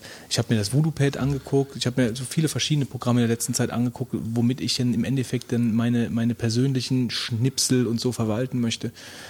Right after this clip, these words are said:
Ähm, und das Problem ist ja immer das mit der Synchronisiererei, ja. Together ist ein super Programm, mag ich, nett,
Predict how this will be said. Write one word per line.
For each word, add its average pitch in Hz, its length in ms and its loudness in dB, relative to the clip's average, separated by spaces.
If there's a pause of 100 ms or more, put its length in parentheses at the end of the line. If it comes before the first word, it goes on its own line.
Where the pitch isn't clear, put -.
(220)
Ähm, 110 300 2 (160)
und 120 100 2
das 110 160 2
Problem 113 320 0
ist - 100 0
ja - 140 -2
immer 147 240 2
das 131 180 0
mit 127 100 -4
der 117 80 0
Synchronisiererei, 107 920 -2 (120)
ja. 107 180 -8 (260)
Together 127 640 0
ist 113 120 -2
ein 117 120 2
super 160 240 0
Programm, 131 500 -2 (160)
mag 110 260 0
ich, - 320 -6 (300)
nett, 127 340 -2